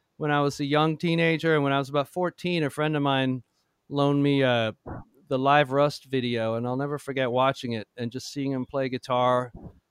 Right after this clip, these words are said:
on "Like a Hurricane" and all those songs. And it kind of, I realized it was something that it kinda melded everything I loved. There was, there were catchy songs, uh,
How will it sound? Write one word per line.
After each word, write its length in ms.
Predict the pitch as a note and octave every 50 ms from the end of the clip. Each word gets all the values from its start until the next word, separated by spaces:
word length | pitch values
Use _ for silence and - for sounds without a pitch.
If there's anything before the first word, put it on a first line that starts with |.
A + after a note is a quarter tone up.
| _ _ _ _ -
on 140 | B2 B2
"Like 200 | A#2+ B2+ C3 C3
a 100 | C#3+ B2+
Hurricane" 580 | A2 C3 C3 B2+ B2+ - - C#3 C3 B2+ B2+ B2
and 100 | A#2+ A#2+
all 140 | B2 B2 B2
those 180 | B2 A#2+ -
songs. 400 | - - C3 B2+ B2+ B2 A#2+ G#2+
And 100 | A#2+ A#2
it 140 | B2 A2+ -
kind 220 | - D3+ D3 C#3+ C3+
of, 180 | B2 A2+ - - _ _ _ -
I 80 | B2+
realized 560 | C3+ C#3+ D#3 D#3+ D#3+ D#3 D3 C#3+ C3+ C3 -
it 40 | C#3
was 160 | A#2+ A#2 A#2
something 340 | - - E3 D#3 C#3 C#3+ C#3
that 160 | C3 B2 A2 - - - - - _ _ _
it 140 | C3 C3
kinda 240 | - E3 E3 D#3+ D3
melded 360 | C#3 D3 D#3+ F3 E3+ D#3+ D#3
everything 380 | D#3 D#3 D#3 E3 E3 D#3+ D#3+ D3+
I 120 | C#3 C3
loved. 420 | B2+ C3 C#3+ E3+ E3 C#3 A#2+ G#2+ G2+
There 100 | B2+ B2
was, 280 | A#2+ A#2+ - - - _ _ _ _ _
there 200 | - C#3 C3+ C3
were 80 | C3+
catchy 480 | C3 - - E3 E3 D#3 - - E3+ D#3
songs, 720 | - - E3+ D#3 D#3 D3+ D3+ D3 D3 D3+ D3 - - - - _ _ _ _ _ _ _ _ _ _ _ _ _ _ _
uh, 400 | - C#3+ C3 B2 A2 G2+ F#2+ -